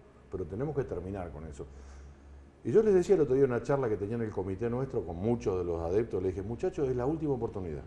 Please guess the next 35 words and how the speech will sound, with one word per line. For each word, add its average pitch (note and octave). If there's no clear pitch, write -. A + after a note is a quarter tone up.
Es -
cierto, D2+
¿eh? E2
No F#2
quiero, G2+
no, A2
no A#2+
es G2+
fatalismo F#2
ni F2+
nada. E2
Es B2+
la B2+
última C#3+
oportunidad F2+
que D2+
tenemos. D2
Si A2+
no, C#3
vamos A#2+
a -
tener G#2
que G2+
seguir G2+
de G2
nuevo B2
como F#2+
estábamos, B2+
seguir G#2
con F#2
las F2+
cosas G#2+
que -
pueden, G2
eh, E2+